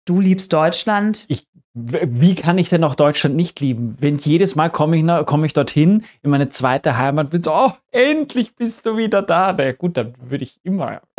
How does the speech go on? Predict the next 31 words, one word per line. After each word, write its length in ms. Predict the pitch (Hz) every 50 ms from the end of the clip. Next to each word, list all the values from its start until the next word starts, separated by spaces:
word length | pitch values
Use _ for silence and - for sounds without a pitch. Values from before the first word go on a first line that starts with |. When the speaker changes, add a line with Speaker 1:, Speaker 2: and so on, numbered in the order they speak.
| 370 -
Speaker 2:
gerne 320 | - 120 120 117 120 -
kommen. 320 | - - - - - 123 123
Speaker 1:
<laughs> 640 | - - - - - 196 190 - _ - - - -
Speaker 2:
Egal, 480 | 160 143 - 147 147 175 185 175 139
wo 160 | 151 165 175
ich 220 | 175 170 - - -
bin. 340 | 170 175 180 160 139 131 160
„Ach, 180 | 226 - -
sind 200 | - - 190 175
das 100 | 165 160
Österreicher? 540 | - - - - - - - - 185 165 160
Ist 140 | 170 170 -
schön. 260 | - - 202 - 190 196
Ja, 120 | 254 247
wir 100 | 233 220
waren 120 | - 208 196
Skifahren 400 | - - 226 226 208 - - -
letztes 340 | 208 214 202 - - 202 -
Jahr 120 | - - 196
in 80 | 180
Lech, 420 | 185 196 220 226 - - - - _
gell?“ 220 | - - - 240 - _ _ _ _ _ _ -
Speaker 1:
<laughs> 40 | 381 - 349 302 311 330 - - - - _ _ -
Speaker 2:
Ich, 120 | 190 156 123 120 - - -
ja, 280 | 147 165 190 185 175 - _
gut. 240 | 196 226 - - _ _ - 226 - -
Ich 100 | - 190
Speaker 1:
Es 40 | 180
Speaker 2:
liebe, 220 | 170 180 185 185 196
Speaker 1:
sind 120 | 202 - 175
Speaker 2:
ich, 160 | - -